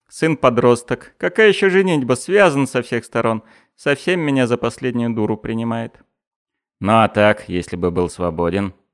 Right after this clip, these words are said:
пошла бы за него?» Вместо ответа Хелла просунула руку под мою куртку, нашла незакрытое броником место и сильно ущипнула.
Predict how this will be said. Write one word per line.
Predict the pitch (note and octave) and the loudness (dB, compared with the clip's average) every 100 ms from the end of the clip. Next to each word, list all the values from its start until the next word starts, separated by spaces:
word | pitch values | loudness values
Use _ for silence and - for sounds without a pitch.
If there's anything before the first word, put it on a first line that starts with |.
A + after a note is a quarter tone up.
| _ _ | _ _
пошла | - E2 G2 C3 | -14 -2 2 4
бы | A#2+ | 2
за | F#2+ | 0
него?» | F2 D#2+ - _ _ _ _ _ _ _ _ _ D#2+ | -2 -4 -8 _ _ _ _ _ _ _ _ _ -12
Вместо | E2+ G2+ F#2+ G2+ | -4 -4 -2 -2
ответа | F#2+ G#2+ A2 F#2 | -2 0 0 -2
Хелла | - G2 F#2+ | -6 -2 -2
просунула | F2 F#2 F2+ F#2 F2+ F2+ | -2 -6 -6 -6 -4 -2
руку | F#2 F2 C#2+ | -4 -6 -10
под | - - | -10 -8
мою | F2+ F2 | -6 -6
куртку, | - D3 - D3 B2+ - _ _ | -6 -8 -6 -8 -8 -12 _ _
нашла | G2 G2 - G#2 G2 | -4 -4 -2 0 0
незакрытое | F#2 E2+ F2+ - F2 F2 F2 | 0 -4 -6 -6 -8 -4 -4
броником | E2+ F#2 F2 - F#2+ | -2 -2 -4 -6 -4
место | A2 A#2 - | -4 -6 -8
и | E2+ | -12
сильно | - F2 F2 F2 | -10 -6 -4 -4
ущипнула. | - E2 - A#1+ A#1 G#1+ | -6 -12 -12 -14 -12 -16